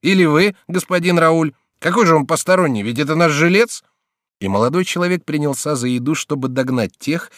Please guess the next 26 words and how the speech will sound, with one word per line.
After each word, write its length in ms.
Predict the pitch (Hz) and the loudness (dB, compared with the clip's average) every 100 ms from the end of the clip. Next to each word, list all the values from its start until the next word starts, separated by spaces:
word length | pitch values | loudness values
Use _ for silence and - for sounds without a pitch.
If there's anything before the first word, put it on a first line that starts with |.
| _ | _
кто 180 | - 110 | -14 -12
сел 240 | - 165 | -8 -6
за 160 | 170 165 | -4 -6
стол 300 | - 123 120 | -4 -6 -2
раньше 380 | 101 92 - 98 | -2 -4 -6 -8
его. 280 | 80 73 - _ _ _ _ _ _ _ _ | -10 -14 -18 _ _ _ _ _ _ _ _
«Славно», — 880 | - - 98 120 147 147 151 151 147 | -12 -10 -4 2 2 2 0 -2 -4
сказал 400 | - 110 101 104 | -8 -8 -4 -4
шевалье. 640 | - 98 92 90 85 85 _ _ _ _ _ _ _ _ | -4 -6 -6 -6 -8 -12 _ _ _ _ _ _ _ _
«Я 160 | 95 | -4
вижу, 300 | 113 139 135 | 0 2 0
что 200 | - 131 | -2 0
имею 260 | 127 127 117 | 0 2 0
больший 380 | 113 165 - 202 | 0 -2 -2 -4
успех, 380 | 190 - 170 175 | -4 -2 -4 -4
чем 300 | - 143 139 | -4 -4 -2
воображал. 760 | 139 131 127 98 92 98 98 _ _ _ _ | -2 0 -2 -2 -4 -4 -4 _ _ _ _
Я 200 | 82 110 | -6 -2
и 80 | 202 | 2
не 120 | 220 | 2
знал, 260 | 175 143 180 | 2 2 0
что 200 | - 170 | 0 -4
уже 200 | 120 139 | -2 -2
знаком 480 | 120 117 104 120 110 | -2 -2 -2 -6 -4
вашему 400 | 101 - 110 135 | -6 -6 -6 -6
сыну». 420 | - 90 101 | -10 -14 -18